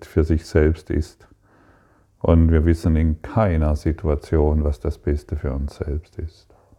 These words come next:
In keiner einzigen. Wir haben zwar immer Wünsche und wir glauben, dass es in diese Richtung geht und dass dort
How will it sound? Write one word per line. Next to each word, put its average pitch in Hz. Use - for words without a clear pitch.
In 80
keiner 85
einzigen. 76
Wir 80
haben 78
zwar 76
immer 80
Wünsche 98
und 80
wir 78
glauben, 90
dass 82
es 80
in 78
diese 82
Richtung 76
geht 90
und 78
dass 80
dort -